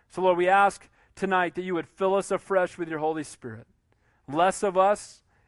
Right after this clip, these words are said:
and more of you. Lord, may we walk out of here just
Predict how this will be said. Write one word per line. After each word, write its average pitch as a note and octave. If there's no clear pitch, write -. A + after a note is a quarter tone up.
and D3+
more D3+
of C3
you. G#2
Lord, F3
may F#3
we G3+
walk F#3
out F#3+
of F3+
here F3
just F3